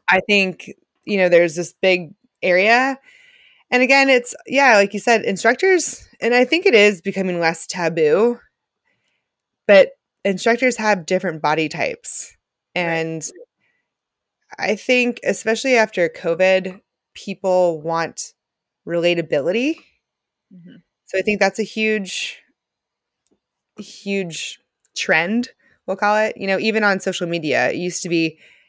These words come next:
Speaker 1: you know, before covid, it was professional pictures of everyday people, right? Everyone,
Speaker 2: Right.
Speaker 1: it was just picture, picture, picture, picture. And then it moved to,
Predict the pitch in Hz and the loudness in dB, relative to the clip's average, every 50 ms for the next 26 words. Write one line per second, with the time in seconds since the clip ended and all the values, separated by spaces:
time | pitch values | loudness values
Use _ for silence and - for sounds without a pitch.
0 | _ _ _ - 175 165 175 170 - 220 233 233 - 160 160 160 185 196 214 226 | _ _ _ -6 -4 -2 -2 -2 0 0 0 0 2 2 4 6 6 4 4 4
1 | 214 - - _ _ _ _ _ _ _ _ _ - 185 175 180 170 170 170 165 | 0 -4 -8 _ _ _ _ _ _ _ _ _ -2 0 2 4 4 4 2 0
2 | - - 185 - - 214 220 - 247 226 220 - 196 - - 190 185 180 175 - | -2 -8 -6 -2 -2 -2 -2 -2 -6 -6 -4 -4 -6 -4 -2 -2 -2 -2 -2 -2
3 | 131 - - - 156 156 160 156 156 147 143 - 147 - - 107 101 101 170 - | -4 -4 -2 -2 -2 -2 -2 -2 -2 -2 -2 -6 -10 -8 -6 -4 -2 -2 -4 -6
4 | _ _ - 165 165 165 165 - - - - _ _ _ _ _ 190 185 190 196 | _ _ 0 2 4 4 4 2 -2 -12 -20 _ _ _ _ _ -2 0 0 0
5 | 190 190 190 - 175 175 170 165 - - - 233 - - 151 147 147 - - - | 0 0 0 -2 -4 -4 -4 -8 -8 -2 -2 -2 -2 -2 -4 -4 -4 -4 -8 -4
6 | - 151 151 - 208 196 - 156 143 - 208 202 - - 151 131 151 160 - _ | -4 -6 -4 -4 -6 -6 -6 -8 -6 -6 -6 -8 -6 -6 -4 -4 -4 -8 -10 _
7 | _ _ _ _ _ _ - 190 196 196 202 202 - 196 190 185 180 165 - - | _ _ _ _ _ _ -6 -2 0 0 0 0 0 0 -2 -2 -2 -4 -4 -2
8 | 185 170 170 165 | 0 0 0 0